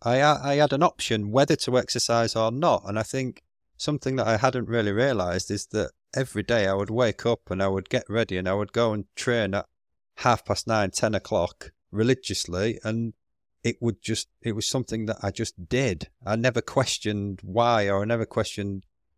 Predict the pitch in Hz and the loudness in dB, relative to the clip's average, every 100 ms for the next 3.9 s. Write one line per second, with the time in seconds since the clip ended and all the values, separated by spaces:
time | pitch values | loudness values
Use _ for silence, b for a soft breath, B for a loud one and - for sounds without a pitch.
0 | _ 110 104 117 104 107 98 107 107 104 | _ 0 2 2 2 0 2 2 2 2
1 | 104 113 110 107 104 110 107 - 120 120 | 4 4 2 0 0 0 -2 -2 0 2
2 | 104 101 113 113 95 92 104 107 - 98 | 4 2 2 0 0 0 -2 -2 -6 0
3 | 113 107 101 104 104 117 156 101 87 | 0 0 -2 -2 -2 0 0 0 -2